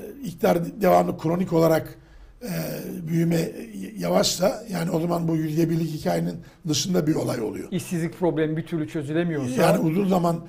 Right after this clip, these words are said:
Speaker 1: kronik olarak, e, büyüme sağlanamıyorsa, yolsuzluk varsa, yani o, yahut, e, parti değişmişse, seçmeni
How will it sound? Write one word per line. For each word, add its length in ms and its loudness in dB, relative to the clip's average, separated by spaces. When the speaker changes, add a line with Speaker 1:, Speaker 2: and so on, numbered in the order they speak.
Speaker 1:
kronik 300 2
olarak, 400 4
e, 80 -8
büyüme 300 4
sağlanamıyorsa, 880 0
yolsuzluk 560 -2
varsa, 480 2
yani 340 -6
o, 180 -6
yahut, 400 0
e, 80 -14
parti 400 2
değişmişse, 680 0
seçmeni 440 -4